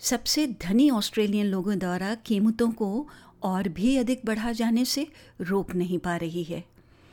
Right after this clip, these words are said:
स्टेट एजेंट नाइट फ्रैंक के शोध से पता चलता है कि सिडनी शहर अगले साल लग्जरी घरों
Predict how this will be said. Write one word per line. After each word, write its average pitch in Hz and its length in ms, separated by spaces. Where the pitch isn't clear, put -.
स्टेट 247 360
एजेंट 220 500
नाइट 196 260
फ्रैंक 202 340
के 220 200
शोध 202 460
से 208 180
पता 196 180
चलता 190 380
है 196 160
कि 226 160
सिडनी 254 560
शहर 208 500
अगले 214 300
साल 208 420
लग्जरी 208 640
घरों 208 420